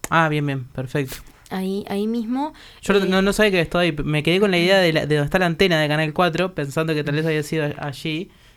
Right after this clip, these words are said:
Speaker 2: Ah,
Speaker 1: Este,
Speaker 2: no ubico la, la antena de Canal
Speaker 1: eh,
Speaker 2: cuatro,
Speaker 1: que está,
Speaker 2: pero
Speaker 1: está justo en Acevedo Díaz.
Speaker 2: Ahí va.
Speaker 1: Es la típica confusión de Acevedo, Eduardo Acevedo, Acevedo Díaz, y me fui para ahí.
Speaker 2: Sí, apa-, me, me ha pasado a mí también que soy del interior, es un huevo ubicarse acá.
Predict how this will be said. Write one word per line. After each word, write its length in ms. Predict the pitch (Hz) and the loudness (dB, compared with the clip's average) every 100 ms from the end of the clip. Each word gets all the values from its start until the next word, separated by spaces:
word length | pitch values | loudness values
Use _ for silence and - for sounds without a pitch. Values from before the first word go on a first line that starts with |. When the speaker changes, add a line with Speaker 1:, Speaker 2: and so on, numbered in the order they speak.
| _ - | _ -10
Speaker 2:
Ah, 40 | |
Speaker 1:
Este, 200 | 170 202 | -8 -4
Speaker 2:
no 100 | 190 | -2
ubico 240 | 202 214 214 | -2 -2 -4
la, 100 | 175 185 | -4 -6
la 120 | 190 | -6
antena 260 | 185 190 208 | -6 -6 -6
de 40 | |
Canal 160 | 185 185 | -4 -4
Speaker 1:
eh, 20 | |
Speaker 2:
cuatro, 160 | 185 180 | 0 2
Speaker 1:
que 60 | 170 | 2
está, 120 | 147 | 0
Speaker 2:
pero 80 | 190 190 | 0 0
Speaker 1:
está 100 | 196 | 0
justo 200 | 196 196 | 0 -2
en 40 | |
Acevedo 360 | 165 165 165 156 | 0 0 0 0
Díaz. 240 | 147 139 | -2 -4
Speaker 2:
Ahí 320 | 202 190 185 | -2 -2 -2
va. 140 | 180 180 | -4 -4
Speaker 1:
Es 80 | 160 | -4
la 80 | 156 | -4
típica 280 | 160 160 | -4 -4
confusión 420 | 151 151 147 160 156 | -4 -4 -6 -6 -4
de 60 | |
Acevedo, 340 | 147 151 151 147 | -4 -4 -2 -2
Eduardo 240 | 151 151 | -4 -4
Acevedo, 280 | 147 147 147 | -6 -6 -6
Acevedo 340 | 143 147 147 | -6 -6 -4
Díaz, 260 | 143 151 160 | -4 -4 -6
y 40 | |
me 80 | 160 | -8
fui 100 | 143 | -8
para 160 | 143 127 | -8 -8
ahí. 120 | 123 - 202 | -10 -14 -14
Speaker 2:
Sí, 320 | - 196 185 - | -10 -8 -10 -10
apa-, 280 | 233 - 190 | -12 -10 -6
me, 200 | 190 180 | -4 -2
me 260 | 185 190 | -2 -2
ha 40 | 185 | -2
pasado 240 | 190 185 | -2 -2
a 20 | |
mí 80 | 180 | -2
también 200 | 175 175 | -4 -4
que 60 | 180 | -4
soy 120 | 175 | -4
del 80 | 170 | -2
interior, 340 | 170 165 175 | -2 -4 -4
es 320 | 180 165 - - _ - | -6 -8 -16 -20 _ -12
un 180 | 185 180 | -6 -4
huevo 280 | 175 175 - | -2 -4 -6
ubicarse 420 | 180 175 170 170 | -8 -8 -10 -10
acá. 220 | 165 175 | -10 -12